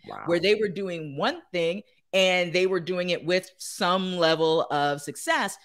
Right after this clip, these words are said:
Speaker 2: to
Speaker 1: Yeah.
Speaker 2: then getting in alignment with what God had on his heart for them, and now watching them thrive in that
Speaker 1: Mm.
Speaker 2: assignment. And I want you to hear, when I say thrive, I don't mean, I don't equate thrive with, "Oh, so I got a seven-figure business."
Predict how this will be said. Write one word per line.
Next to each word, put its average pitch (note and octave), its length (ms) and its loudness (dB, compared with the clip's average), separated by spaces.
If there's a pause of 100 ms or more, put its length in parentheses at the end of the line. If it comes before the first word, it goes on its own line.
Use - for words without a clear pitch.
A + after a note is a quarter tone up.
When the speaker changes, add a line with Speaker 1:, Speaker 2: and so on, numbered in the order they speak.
(180)
Speaker 2:
to B3 120 0
Speaker 1:
Yeah. F#3 80 -2
Speaker 2:
then C4+ 220 -2
getting A3+ 220 -4
in F3+ 80 -2
alignment E3+ 720 0
with E3+ 120 -2
what D3 200 -2
God B3+ 300 6
had A3+ 120 2
on D#3 140 0
his F4 320 0
heart D#3+ 300 0
for D3+ 100 -4
them, D3 220 -4
and F3+ 200 -2
now B3+ 280 2
watching G3+ 400 2
them C#3 160 -4
thrive G3+ 640 4 (280)
in F#3 80 -2
that D#3+ 140 4
Speaker 1:
Mm. - 20 0
Speaker 2:
assignment. A3 520 -2 (280)
And G3+ 100 6
I G3 60 8
want A3 320 2
you C4 60 -4
to A#3+ 80 0
hear, B3 180 2
when G#3+ 140 4
I A3+ 80 2
say A#3+ 240 2
thrive, F#3+ 640 4
I F#3 100 8
don't G3+ 220 0
mean, G3+ 320 -2 (180)
I G#3+ 120 6
don't E4 180 4
equate B3 460 0 (260)
thrive E3 500 6
with, F3 160 2 (200)
"Oh, F#3+ 120 4
so F3+ 160 -4
I F#3 60 0
got F3+ 120 -4
a - 40 -6
seven-figure F3 420 -4
business." C#3 360 -4